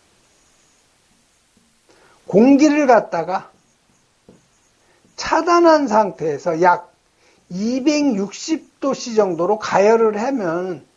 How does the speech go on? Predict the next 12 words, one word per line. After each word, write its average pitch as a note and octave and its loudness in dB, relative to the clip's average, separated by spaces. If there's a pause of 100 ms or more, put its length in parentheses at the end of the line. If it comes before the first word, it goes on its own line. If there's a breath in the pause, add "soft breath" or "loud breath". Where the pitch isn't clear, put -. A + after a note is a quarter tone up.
바로 G#3+ -2 (360 soft breath)
정린이 B3 0
생기는 D3+ -6
거죠. B2+ -18 (3250)
그래서 G#3+ -2
제조 G#3 4
방법은 F#3 0 (1120)
황린을 B3 0 (420 soft breath)
공기를 B3 0
차단한 C#4 0
상태에서 D#3+ -2
약 D#3 0